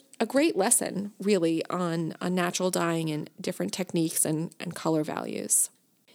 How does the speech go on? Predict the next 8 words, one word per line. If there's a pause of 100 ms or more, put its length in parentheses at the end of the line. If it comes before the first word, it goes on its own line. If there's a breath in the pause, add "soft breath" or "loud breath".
(120)
The
other
thing
that, (160)
uh,
expanded
in
my